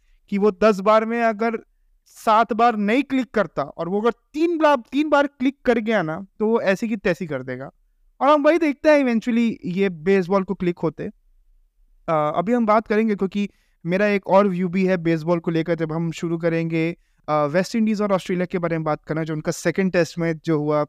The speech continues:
गाबा में और जो माहौल बनाया है वेस्ट इंडीज में, उसमें हम बात करेंगे और मेरा एक उसमें व्यू है, I'll definitely talk about that in the, uh, next segment our। But कहने का मतलब है कि ओली पोप ने वहाँ पर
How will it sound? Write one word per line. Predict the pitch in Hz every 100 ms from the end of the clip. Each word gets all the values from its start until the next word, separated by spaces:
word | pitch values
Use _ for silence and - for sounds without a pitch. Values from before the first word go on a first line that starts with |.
| -
गाबा | 143 147 143 151
में | 151 143
और | 143
जो | 143 147
माहौल | 143 147
बनाया | 147 135 151
है | 160 143
वेस्ट | 135 135 -
इंडीज | 135 131
में, | 175 - _ _
उसमें | 208 - 247
हम | 240
बात | 220 220
करेंगे | 220 226 208
और | 214 202
मेरा | 185 202
एक | 202
उसमें | - 196
व्यू | 170 175
है, | 185 180 170
I'll | 160 165
definitely | 160 170 180 190 151
talk | 147 147
about | 143 135
that | 165 _ _ 190
in | 175 165
the, | 180 - 151
uh, | 147 143 160 160
next | 160 - - _ - 147 -
segment | 139 135 139 139
our। | 147 - _ _ _ _ _ _ _ _
But | 269 -
कहने | 294 320
का | 320
मतलब | 311 311
है | 320
कि | 311 339
ओली | - 254 269
पोप | 277 269 262 240
ने | 247 285 294 _ _ _ _ _ -
वहाँ | 190 208 233
पर | 233 233